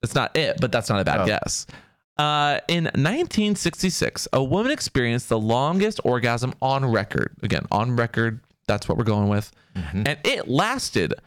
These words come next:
Speaker 1: a whole forty-five seconds with twenty-five different contractions.
Speaker 2: How did they figure this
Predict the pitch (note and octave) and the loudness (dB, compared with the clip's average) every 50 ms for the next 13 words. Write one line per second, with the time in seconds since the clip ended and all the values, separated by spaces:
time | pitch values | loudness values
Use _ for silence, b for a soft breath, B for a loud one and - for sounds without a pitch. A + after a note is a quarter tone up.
0 | b b b _ - D3 D3 D3 D3 - - - - B3+ A#3+ B3+ C4 C#4 E4 - | b b b _ -4 -2 0 0 -2 -4 -4 -2 0 2 4 4 4 4 2 0
1 | - - - F#3 G3+ A#3+ C4+ C4+ B3+ - C#3 B2+ C#3 D3 D#3+ D#3 - - G#2 G#2 | -2 0 2 2 4 4 4 2 2 2 2 2 2 2 0 0 0 -2 -2 -2
2 | - - - - - - - - - _ _ _ _ _ _ _ _ _ _ - | -2 -4 -4 -4 -6 -6 -8 -8 -10 _ _ _ _ _ _ _ _ _ _ -6
3 | C3 - - - - - A#3 B3 - - G#2+ - G#2 F#2+ G2 A2 - - - - | -6 -4 -2 -2 0 2 2 2 2 2 2 2 2 2 2 2 2 0 0 2
4 | B2+ - - - - _ - E3+ D#3+ - - - - - - - - - - - | 0 -2 -2 -6 -12 _ -2 -2 -2 0 0 -2 -2 -2 -2 -2 -4 -4 -4 -8
5 | - - - - - - _ _ _ - C3+ D#3 F3+ C4 B3+ - - D#3+ C3 - | -10 -10 -10 -10 -10 -12 _ _ _ -2 0 0 0 0 -2 0 0 0 0 0
6 | - - C#3+ C3 - C#3 C3 - A2+ G#2 G2 - - | 0 -2 -2 0 0 0 0 0 0 -2 -2 -4 -6